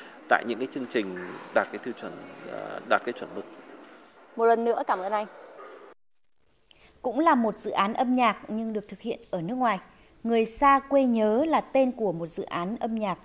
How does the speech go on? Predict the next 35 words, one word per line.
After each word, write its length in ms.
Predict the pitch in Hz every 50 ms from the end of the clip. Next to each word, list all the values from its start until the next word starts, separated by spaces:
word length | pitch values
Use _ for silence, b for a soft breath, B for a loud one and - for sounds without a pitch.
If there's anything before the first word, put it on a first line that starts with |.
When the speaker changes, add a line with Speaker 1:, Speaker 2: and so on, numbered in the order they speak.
| B B B B B
Speaker 3:
à, 200 | B - 185 185
được 400 | 156 185 202 185 - - - -
ca 140 | - 226 214
sĩ 240 | - - - - 240
Vũ 180 | 208 214 208
Bình 240 | - 285 247 214 214
Minh, 200 | 240 262 240 226
là 80 | 208 185
một 140 | 185 175 -
ca 120 | - 226
sĩ 180 | 226 - - 269 - -
cộng 220 | 294 - - -
đồng 220 | 214 208 196 185 180
đang 140 | 202 208
sinh 140 | 190 - 208
sống 220 | 196 - 185 160 202
ở 60 | 233
Cộng 180 | 233 - 185
hòa 80 | 165 165
Liên 160 | 165 175 175
bang 80 | 175 180
Đức, 160 | 240 254 -
thực 140 | - - -
hiện 220 | - 233 254 - - B B B B B B
như 180 | B 262 302 302
là 100 | 277 226
một 160 | 190 175 175 - -
món 200 | 175 170 170 214 -
quà 280 | - 254 240 220 196 175 - B B B B
dành 220 | 180 208 196 180
tặng 180 | - - 190 - - -
những 260 | - 175 170 - 214
người 120 | 220 220 156
xa 180 | - - 170
xứ. 280 | 160 - - 165 151 156